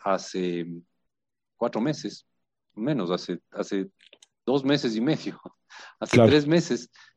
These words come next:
Speaker 1: perdías la mitad de tu plata.
Speaker 2: Sí.
Speaker 1: Y eso
Speaker 2: Sí.
Speaker 1: es, eso es el Bitcoin, amigos. Es una cosa que nos ha costado mucho definir qué es, porque no es algo fácilmente definible. Mira tú, qué
Speaker 2: No.
Speaker 1: bonita, qué bonita obviedad
Speaker 2: Exacto.
Speaker 1: acabo de decir.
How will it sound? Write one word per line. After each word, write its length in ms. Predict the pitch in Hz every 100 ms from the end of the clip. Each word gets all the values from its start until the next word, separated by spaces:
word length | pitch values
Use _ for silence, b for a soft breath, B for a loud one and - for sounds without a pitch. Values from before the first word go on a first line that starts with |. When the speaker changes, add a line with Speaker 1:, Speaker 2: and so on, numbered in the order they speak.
| _
Speaker 1:
perdías 340 | - 101 113 104
la 80 | 98
mitad 240 | 90 101
de 60 | 95
tu 120 | 90
plata. 340 | - 113 - - _ _ _ _ _ _ _ _ _ -
Speaker 2:
Sí. 260 | 117 - _ _ _ - B B B -
Speaker 1:
Y 100 | 143
eso 240 | 190 190
Speaker 2:
Sí. 60 | 165
Speaker 1:
es, 240 | 170 - - - -
eso 200 | 160 202
es 100 | 208
el 100 | 180
Bitcoin, 380 | 185 190 131 113
amigos. 560 | 107 107 85 - - _ _ _ b b -
Es 140 | 139
una 220 | 170 165
cosa 300 | 151 160 170 -
que 100 | 123
nos 160 | 123
ha 100 | 117 113
costado 400 | 117 - 180 170
mucho 320 | 160 185 165
definir 520 | 127 127 123 175 170
qué 260 | - 160 208
es, 120 | -
porque 400 | - 131 - 117
no 220 | 120 185
es 140 | 226 190
algo 380 | 202 196 180 - _
fácilmente 640 | - 113 - 127 80 87 92
definible. 420 | 92 113 135 - _ _ -
Mira 160 | 104
tú, 140 | 90 101
qué 100 | -
Speaker 2:
No. 100 | 120
Speaker 1:
bonita, 600 | 92 92 98 - 90 80 82
qué 80 | 104
bonita 340 | 95 95 98
obviedad 220 | 85 87 90
Speaker 2:
Exacto. 300 | 107 90 92
Speaker 1:
acabo 140 | 90
de 80 | 85
decir. 260 | 80 -